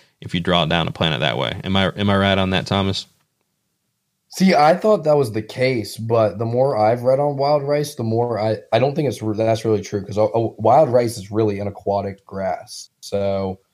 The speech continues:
Speaker 2: um, I think it'll do pretty much just as well
Speaker 1: Mm.
Speaker 2: in, um, being water seeded as it would do being dry seeded.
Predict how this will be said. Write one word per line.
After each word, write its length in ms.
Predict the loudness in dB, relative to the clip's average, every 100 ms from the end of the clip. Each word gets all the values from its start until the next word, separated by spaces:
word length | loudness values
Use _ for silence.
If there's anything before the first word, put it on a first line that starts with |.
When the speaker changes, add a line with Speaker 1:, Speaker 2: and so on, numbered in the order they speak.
| _
Speaker 2:
um, 260 | 0 2 2
I 80 | 2
think 140 | 4
it'll 140 | 4
do 280 | 4 2 2 -2
pretty 160 | -4 -2
much 220 | -2 -2
just 260 | -6 -6 -6
as 100 | -4
well 480 | 0 2 0 -2 -4
Speaker 1:
Mm. 200 | -2 -2 0
Speaker 2:
in, 560 | 2 4 4 2 -4 -8 _ _ -2
um, 680 | 0 2 0 -2 -6 -10 -14 _ _ -6 2
being 260 | 2 4
water 320 | 4 2 2
seeded 500 | -4 -6 -6 -4 -4
as 140 | -2 -2
it 80 | -2
would 220 | -4 -4
do 160 | -6
being 240 | -6 -6 -6
dry 300 | -2 0 0
seeded. 540 | -4 -6 -4 -4 -6